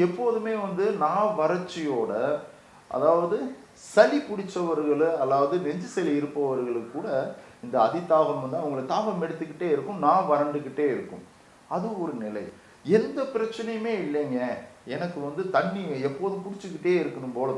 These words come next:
தோணுது அப்படின்னு வரும்பொழுது தண்ணி இவர்கள் வந்து அளவுக்கு மீறி அருந்தும் பொழுது, நல்லா புரிஞ்சுக்கோங்க, எல்லாமே வந்து அளவுடன் சேர்ப்பது தான் அமிர்தம் அப்படின்னு சொல்றாங்க. அளவுக்கு மீறும் பொழுது,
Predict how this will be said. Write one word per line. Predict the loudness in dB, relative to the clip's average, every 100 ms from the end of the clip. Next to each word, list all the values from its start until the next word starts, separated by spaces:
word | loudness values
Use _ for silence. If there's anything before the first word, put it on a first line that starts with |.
| -4
தோணுது | -4 -4 -6 -6 -8 -16 -20 -4 -2
அப்படின்னு | -2 -4 -2 0
வரும்பொழுது | 0 -2 -4 -4 -4 -6 -2 -2
தண்ணி | 0 -2 -2
இவர்கள் | -2 -2 -2 -2 -4
வந்து | -4 -4 -4 -4 -2
அளவுக்கு | 2 2 0 -4 -6 -2
மீறி | -2 0 2
அருந்தும் | 0 0 -4 -4
பொழுது, | -6 -6 -8
நல்லா | -8 -8 -8
புரிஞ்சுக்கோங்க, | -6 -6 -4 -6 -6 -12 -20 -20 -20 -20 -18
எல்லாமே | -12 -6 -2 -2 -2 -4 -4 -4
வந்து | -2 0 2 2 -2 -6 -8 -2
அளவுடன் | 2 2 0 -4 -4
சேர்ப்பது | -4 -4 -6 -4 -2
தான் | -2 -2
அமிர்தம் | -4 -2 -2
அப்படின்னு | -2 -10 -10 -8
சொல்றாங்க. | -2 0 0 -4 -14 -20 -18 -4 0
அளவுக்கு | 2 0 -4 -4
மீறும் | -2 -2 0
பொழுது, | -2 0